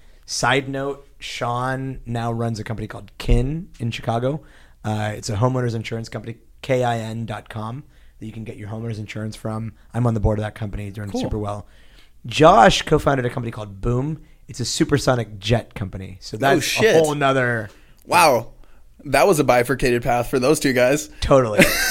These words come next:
Speaker 2: And
Speaker 1: And,
Speaker 2: then you're
Speaker 1: and
Speaker 2: here.
Speaker 1: they've raised, um,
Speaker 2: <laughs>
Speaker 1: and, you know, um, Kin raised a thirteen million dollar A this past year. Boom raised a hundred million dollar B.
Speaker 2: I was gonna say, that sounds maybe slightly capital intensive.
Speaker 1: Yeah.
Speaker 2: Just a little bit.
Speaker 1: Yeah,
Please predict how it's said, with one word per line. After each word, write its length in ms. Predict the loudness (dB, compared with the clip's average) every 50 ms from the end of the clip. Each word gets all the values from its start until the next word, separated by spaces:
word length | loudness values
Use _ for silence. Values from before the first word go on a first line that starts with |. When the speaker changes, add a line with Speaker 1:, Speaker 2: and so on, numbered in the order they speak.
| -4 -4 -4 -2 0
Speaker 2:
And 440 | 2 2 2 2 0 4 6 8
Speaker 1:
And, 60 | 8 8
Speaker 2:
then 120 | 6 6
you're 100 | 4 4
Speaker 1:
and 100 | 6 8
Speaker 2:
here. 100 | 10 10
Speaker 1:
they've 80 | 10 10
raised, 400 | 10 10 10 10 8 6 0 -4 -2
um, 280 | 0 2 4 4 4 2 2
Speaker 2:
<laughs> 60 | 2
Speaker 1:
and, 440 | 0 0 0 -2 -6 -12 -14 -14 -12 -6
you 120 | -2 0 0
know, 200 | 0 0 -2 -6 -8 -6
um, 500 | -4 -2 -2 -2 -2 -4 -6 -8 -10 -12 -14 -16 -18 -16 -16 -16 -16 -16 -18 -18 -20 -20 -20 -20 -20 -20 -20 -20
Kin 360 | -10 -4 0 0 0 0 0 -2
raised 260 | -2 -2 -2 -2 -4
a 40 | -4
thirteen 360 | -4 -4 -4 -4 -4 -6 -4
million 220 | -4 -6 -6 -6
dollar 280 | -6 -6 -6 -6 -8 -10 -10
A 400 | -8 -8 -6 -8 -8 -8 -10 -12
this 160 | -14 -12 -8
past 400 | -6 -6 -6 -6 -8 -12 -12 -12
year. 520 | -12 -12 -10 -12 -12 -12 -12 -12 -14 -14 -18 -20 -20 _ -20 -20 -10 -4
Boom 280 | -2 -2 0 0 -2
raised 220 | -4 -6 -6 -8 -8
a 40 | -12
hundred 320 | -10 -8 -8 -8 -8 -8
million 180 | -10 -12 -14 -14
dollar 220 | -14 -14 -14 -16 -16
B. 200 | -18 -18 -20 -18
Speaker 2:
I 40 | -12
was 100 | -8 -4
gonna 160 | -2 -2 0
say, 120 | 2 2 2
that 180 | 2 0 -4 -4
sounds 280 | -4 -4 -4 -4 -2
maybe 300 | -2 0 0 0 0 -2
slightly 540 | -4 -4 -8 -8 -6 -4 -4 -4 -4 -4 -4
capital 480 | -4 -4 -4 -6 -6 -6 -8 -10 -8 -10
intensive. 720 | -10 -8 -6 -6 -6 -6 -6 -6 -6 -8 -10 -12 -16 -18
Speaker 1:
Yeah. 60 | -20 -20 -20 -14 -4
Speaker 2:
Just 320 | 2 4 4 4 4 4
a 80 | 2 2
little 320 | 2 2 0 -2 -4 -6 -8
bit. 220 | -8 -8 -6 -4
Speaker 1:
Yeah, 300 | -2 -2 -2 -4 -6